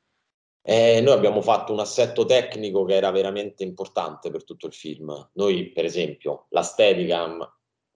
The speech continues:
c'era sempre a disposizione, ferma lì,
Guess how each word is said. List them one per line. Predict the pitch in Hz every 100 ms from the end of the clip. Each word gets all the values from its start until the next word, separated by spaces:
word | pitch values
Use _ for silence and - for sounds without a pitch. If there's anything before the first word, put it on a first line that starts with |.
| _ _ _
c'era | - 82
sempre | 78 92 76 76 80 78 - _ _ _
a | -
disposizione, | 78 87 - 87 87 92 90 78 76 -
ferma | - 87 87
lì, | 85 95 92 78